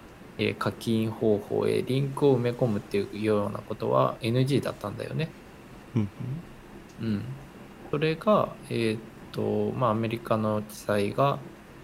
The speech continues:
Speaker 1: えー、ユーアールエルを貼るっていうのはオッケーだよっていうようなことで、まあ、えーっ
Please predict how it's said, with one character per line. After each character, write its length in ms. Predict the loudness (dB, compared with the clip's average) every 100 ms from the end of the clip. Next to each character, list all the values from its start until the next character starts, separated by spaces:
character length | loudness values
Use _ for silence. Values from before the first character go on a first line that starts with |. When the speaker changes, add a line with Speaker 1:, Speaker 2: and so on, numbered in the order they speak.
| -8
Speaker 1:
え 60 | -2
ー、 280 | 0 0 2
ユ 120 | 4
ー 40 |
ア 60 | 4
ー 40 |
ル 60 | 4
エ 40 | 4
ル 340 | 4 2 0 -6 -6 0
を 80 | 2
貼 160 | 4
る 100 | 2
っ 20 | 0
て 160 | 2
い 20 |
う 40 | 4
の 120 | 4
は 140 | 4
オ 80 | 0
ッ 20 | -4
ケ 120 | 2 4
ー 40 |
だ 120 | 6
よ 160 | 6 4
っ 20 | -2 -14 0
て 100 | 2
い 80 | 4
う 40 |
よ 140 | 2
う 20 | 0
な 240 | -2 -6 -12 -18 -10
こ 60 | -8
と 400 | 0 2 2 -2 -12 -20 -20 -20 -20 -20 -20 -20 -20 -20 -16 2
で、 240 | 4 4
ま 320 | 2 2 2 -2
あ、 20 | 0
え 120 |
ー 60 |
っ 20 | 0